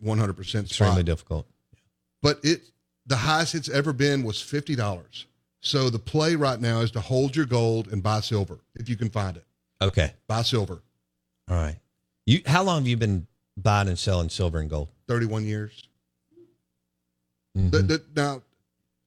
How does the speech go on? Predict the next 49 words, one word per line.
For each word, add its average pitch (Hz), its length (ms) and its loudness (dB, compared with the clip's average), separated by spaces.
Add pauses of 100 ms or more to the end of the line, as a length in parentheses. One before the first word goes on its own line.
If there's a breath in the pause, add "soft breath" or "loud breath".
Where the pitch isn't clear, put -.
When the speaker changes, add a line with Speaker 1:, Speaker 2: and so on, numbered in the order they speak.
(140)
Speaker 1:
I 127 60 -2
talk, 143 220 -2
I've 123 140 0
got 131 120 0
a 139 40 2
friend 139 260 0
in, 135 160 0
in 120 200 2
Houston 120 320 0
who's 110 100 2
a 107 60 0
big 113 180 -2
coin 120 280 0
person, 107 440 -4 (420)
and 135 140 2
I, 143 60 2
and 135 160 2
I 131 120 0
just 127 200 -8
asked 127 240 -2
him, 110 80 -6
you 107 120 0
know, 107 260 -6
how 147 220 -2
much 151 280 0
should 113 240 -6
somebody 123 380 0
have 113 440 0 (920)
to 139 120 2
diversify, 135 540 2
of - 300 -20
course? 101 280 -2
Speaker 2:
Mm-hmm. 98 120 -2 (360)
Speaker 1:
How 139 80 0
much - 360 -2
silver 131 380 2
should 110 180 -10
somebody 120 280 0
have 113 340 2
at 113 160 2
home? 98 300 -2 (680)
And 117 120 2
he 131 60 4
said 120 340 0
seven 123 280 -2
to 117 60 2
eight 113 100 0
hundred 110 220 -2
ounces. - 460 -12